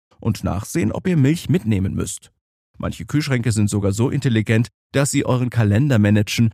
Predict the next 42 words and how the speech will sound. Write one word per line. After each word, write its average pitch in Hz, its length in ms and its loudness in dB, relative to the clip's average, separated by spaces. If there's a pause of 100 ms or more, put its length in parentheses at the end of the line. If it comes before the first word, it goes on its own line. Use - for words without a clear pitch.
(160)
und - 300 -6
dazu 87 240 -6
in 90 60 -2
der 78 100 -2
Lage 113 280 -2
sind, 156 340 -2
Nachrichten 131 480 -2
zu 104 120 -4
versenden. 95 540 -2 (500)
Es 147 140 -4
ist - 160 -4
außerdem 180 360 0
leicht, 135 320 0
eure 120 200 0
smarte 113 360 -2
Küche 156 260 -2
mit 123 140 2
dem 104 140 0
Smart 98 340 0
Home 135 180 0
System 120 440 0
des 104 160 -2
ganzen 107 440 0
Hauses 113 380 -2
zu 117 140 -6
verbinden, 110 540 2 (240)
um 98 200 2
sicher 190 400 0
und - 160 -2
intelligent 127 560 2
zu - 220 -4
wohnen. - 400 -6 (420)
Mit 87 160 -4
einem 80 140 -2
vernetzten 135 440 -2
Zuhause 123 460 0
könnt 113 200 0
ihr 90 100 0
nicht 147 220 -4
nur 104 120 2
cleverer 85 420 -4
kochen, 113 380 0